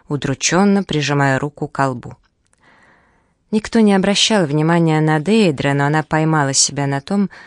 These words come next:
что ей трудно сосредоточиться, и обрадовалась, когда подошло время ланча. Она как раз собирала свои книги, когда дверь открылась,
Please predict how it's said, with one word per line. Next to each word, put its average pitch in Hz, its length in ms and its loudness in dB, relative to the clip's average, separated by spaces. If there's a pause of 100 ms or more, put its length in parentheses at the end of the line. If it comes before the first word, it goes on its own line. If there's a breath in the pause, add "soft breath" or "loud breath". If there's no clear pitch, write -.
(180 loud breath)
что - 180 -2
ей 220 80 2
трудно 202 400 0
сосредоточиться, - 1200 -4 (460 soft breath)
и 262 80 -6
обрадовалась, 175 680 0
когда 143 320 -4
подошло 160 500 -2
время 147 400 -2
ланча. - 440 -8 (760 loud breath)
Она 160 220 2
как - 200 -4
раз 160 180 0
собирала 151 460 -2
свои 135 320 -2
книги, 196 480 2
когда 143 400 -4
дверь 143 320 -2
открылась, 220 640 -4